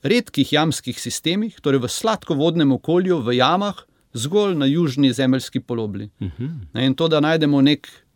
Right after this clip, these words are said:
Speaker 1: fosil dvesto štirideset milijonov let star v morskem okolju, današnji potomci pa le v jamskih sladkovodnih okoljih,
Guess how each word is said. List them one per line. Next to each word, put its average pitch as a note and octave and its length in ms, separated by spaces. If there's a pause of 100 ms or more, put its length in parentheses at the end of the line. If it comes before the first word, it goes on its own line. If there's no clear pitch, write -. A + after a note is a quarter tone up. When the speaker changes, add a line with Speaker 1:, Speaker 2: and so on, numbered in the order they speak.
(340)
Speaker 1:
fosil E3+ 380
dvesto D#3+ 360
štirideset D3+ 440
milijonov C#3+ 320
let D#3 160
star D3 320
v A#2 120
morskem F3+ 440
okolju, F3 440
današnji C3+ 480
potomci C#3+ 560
pa - 160
le C#3+ 180
v B2+ 200 (220)
jamskih D3+ 720
sladkovodnih F3 880
okoljih, F3 580